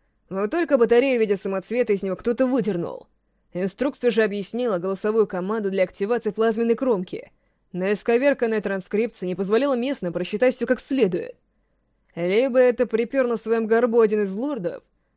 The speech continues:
или проводников от их имени, либо это остатки былого. Неужели предшественник погиб где-то здесь? Тринадцатый мир всегда был в застое, если верить данным,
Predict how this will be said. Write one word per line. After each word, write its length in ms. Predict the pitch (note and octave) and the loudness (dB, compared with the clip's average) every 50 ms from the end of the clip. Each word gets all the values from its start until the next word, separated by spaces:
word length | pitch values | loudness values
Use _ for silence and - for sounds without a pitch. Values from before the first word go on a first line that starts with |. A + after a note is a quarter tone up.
| _ _ _ - | _ _ _ -8
или 200 | F3 F#3 G#3 A3+ | -4 -2 0 0
проводников 580 | G#3+ A#3 A#3+ A#3 A#3+ G#3+ B3 B3 - C#4 A3 A#3 | 2 2 2 2 2 2 0 -2 0 0 0 0
от 120 | A3 - | 0 0
их 160 | G#3+ F#3+ - | -2 -2 -2
имени, 540 | C#4+ D4+ C4 F#3 E3 D#3+ A#2+ F2 - - _ _ _ _ _ _ _ _ _ _ - | -6 -6 -6 -6 -8 -8 -10 -14 -16 -18 _ _ _ _ _ _ _ _ _ _ -8
либо 340 | F3+ F#3 G#3 A#3 B3 A3+ | -4 0 0 2 4 4
это 160 | C4 B3 B3+ B3 | 4 4 4 2
остатки 360 | A#3+ - - A#3+ - - B3 | 0 0 -2 -2 -2 0 0
былого. 640 | A3 C4+ C4 C4+ C#4+ B3 F3 F3+ E3 - - - - _ _ _ _ _ _ _ _ _ _ _ _ _ _ _ _ | 2 2 2 2 2 -2 -2 -4 -6 -10 -10 -14 -16 _ _ _ _ _ _ _ _ _ _ _ _ _ _ _ _
Неужели 640 | - F3 F#3 F#3 G3 G3 G3 G3+ F#3+ G#3 A#3+ D4+ C#4 | -8 -4 -4 -2 -2 0 0 -2 0 2 4 4 4
предшественник 800 | G#3+ F3 F#3 F3+ F3 - - A#3 C4+ - - G#3 F3+ E3 - - - | 2 0 -2 -6 -6 -2 -2 -2 -2 -2 -4 -6 -6 -6 -8 -10 -6
погиб 340 | - - - F#3+ C4 C4 | -4 -4 -2 0 0 -2
где-то 340 | A#3 G#3+ A#3 C4+ C4+ C#4 C#4 | 0 0 2 2 2 4 2
здесь? 560 | B3+ A#3+ A3 G#3+ G#3+ F3 - - - - _ _ _ _ _ _ _ _ _ _ _ _ _ _ - | 2 2 0 0 -2 -2 -2 -6 -16 -20 _ _ _ _ _ _ _ _ _ _ _ _ _ _ -10
Тринадцатый 680 | F3+ F3+ G3 G#3+ A#3+ C#4+ D#4 - - B3+ - - A#3 | -4 -2 -2 -2 -2 -2 -4 -4 -6 -6 -4 -4 -2
мир 180 | A#3+ C4+ C4 G3+ | -2 -2 -4 -4
всегда 360 | - - A3+ A3+ A3 C4 B3+ | -4 -4 0 4 6 6 6
был 140 | B3+ C4 A#3+ | 6 4 4
в 40 | A3 | 4
застое, 420 | B3 A#3+ A#3 - - D4+ D4 G#3+ | 4 2 2 0 -8 -6 -4 -2
если 180 | F3+ F3+ - G3 | -2 -2 -4 0
верить 240 | F#3+ G3 G#3 G#3+ | 2 4 4 4
данным, 400 | A3 C4+ G#3+ F3 E3 - - - | 2 0 -2 -2 -4 -8 -12 -16